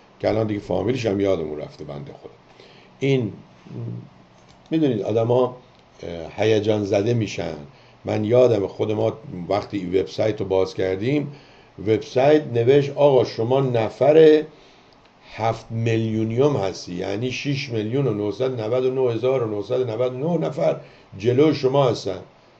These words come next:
ما یه دفعه فکر کردیم ما هفت میلیون بیننده داریم. خب سواد کمه دیگه.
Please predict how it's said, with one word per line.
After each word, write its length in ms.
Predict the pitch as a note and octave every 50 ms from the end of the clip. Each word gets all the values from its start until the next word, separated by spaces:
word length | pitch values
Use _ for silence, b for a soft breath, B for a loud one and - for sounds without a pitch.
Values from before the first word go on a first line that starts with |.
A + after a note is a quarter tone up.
| b b - -
ما 140 | B2 D3+
یه 140 | E3 E3 D3+
دفعه 180 | C3+ C3+ C#3+ D#3
فکر 220 | D3+ - E3+ E3+
کردیم 300 | E3 F3 E3 E3 E3 E3
ما 180 | E3+ E3 E3 D3+
هفت 380 | C#3 - C#3+ D#3+ F3+ - -
میلیون 360 | D#3 D3 C#3+ C#3 C#3 E3 - D3
بیننده 400 | C#3 C3+ B2+ B2 B2 B2 C3 D3+
داریم. 280 | C3+ A2+ F#2+ F2+ E2+ - - - _ _ _ _ _ _ _ _ _
خب 160 | - A2+ A#2 A#2 - - _ _ _ _ _ _ _ _
سواد 520 | - - - - E2+ F2+ F#2+ A2 B2 B2+ B2+
کمه 360 | B2 - - C3 D#3+ F3 E3
دیگه. 300 | D3 C3 A2+ G#2+ F#2+